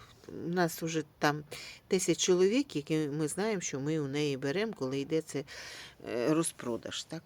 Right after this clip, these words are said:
уже так називаємо. І розпродаж, потім вона їх чи-, ріже, і наступний рік знову розпродаж". Знаєте, як він копав? Ну, людина, яка, так як у мене чоловік, він до квіток не має ніякого відношення.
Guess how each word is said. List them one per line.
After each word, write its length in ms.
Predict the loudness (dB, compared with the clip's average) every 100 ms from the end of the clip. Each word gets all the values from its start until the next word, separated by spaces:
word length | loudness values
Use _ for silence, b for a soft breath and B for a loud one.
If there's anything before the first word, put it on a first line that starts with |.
| -14
уже 140 | -16
так 240 | -12 -10 -8
називаємо. 600 | -4 -4 -2 -2 0 0
І 100 | -2
розпродаж, 560 | -2 2 4 6 4
потім 300 | 2 4 6
вона 160 | 6 6
їх 200 | 6 6
чи-, 400 | 6 6 8 10
ріже, 580 | 10 12 12 12 8 4 B B B B
і 380 | 8 10 10 8
наступний 680 | 8 4 4 2 6 8 10
рік 200 | 8 6
знову 380 | 4 4 2
розпродаж". 680 | 0 -2 -4 -2 0 2 -2 B B B B B B -20 -20 -4
Знаєте, 380 | 4 6 8 8
як 200 | 6 6
він 120 | 4
копав? 440 | 4 0 4 4 4 B B B B B B B
Ну, 260 | 6 6 4 -6 0
людина, 440 | 2 6 6 8
яка, 500 | 6 4 0 0 0 B B B
так 200 | -2 8
як 160 | 8 10
у 100 | 6
мене 260 | 6 2
чоловік, 400 | -2 -4 -2 -2 0
він 140 | 0 2
до 120 | -2
квіток 460 | 2 2 4 0 0
не 140 | 0
має 240 | 0 -2
ніякого 480 | 0 0 0 0 -4
відношення. 680 | -4 -6 -12 -12 -14 -14